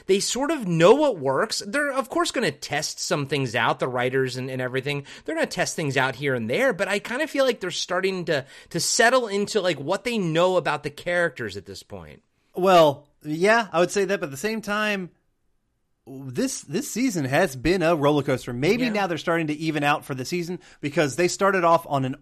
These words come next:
Speaker 2: all-time low,
Speaker 1: Yeah.
Speaker 2: and then they ended up tying some of my all-time highs with scores, and then they kinda went on a, on a, you know, another kind of lower than average, and then now they're kind of back up to, like, that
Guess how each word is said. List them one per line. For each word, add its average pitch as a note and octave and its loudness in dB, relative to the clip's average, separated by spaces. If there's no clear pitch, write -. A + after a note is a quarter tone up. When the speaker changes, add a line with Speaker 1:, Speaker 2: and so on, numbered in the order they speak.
Speaker 2:
all-time F3 4
low, C#3+ 2
Speaker 1:
Yeah. A2+ -2
Speaker 2:
and D3 0
then D3 2
they D#3 0
ended F3+ 2
up D#3+ 0
tying D#3+ 0
some E3 -4
of D3 -2
my C#3+ 0
all-time C#3 -4
highs E3 0
with E3+ -4
scores, F3 -2
and C#3+ -2
then D#3+ 0
they D3+ 0
kinda D3+ 2
went D3+ 0
on C#3+ 0
a, B2 0
on B2+ -4
a, A#2+ -8
you - -12
know, C3 -6
another E3 0
kind F3 2
of B2 0
lower D3+ 4
than C#3+ 0
average, E3+ 2
and D3 -2
then C#3+ 0
now D#3 2
they're D3+ 0
kind D3+ -2
of B2 -10
back C#3+ 2
up D3+ -2
to, D3 -6
like, C3 0
that C3 -4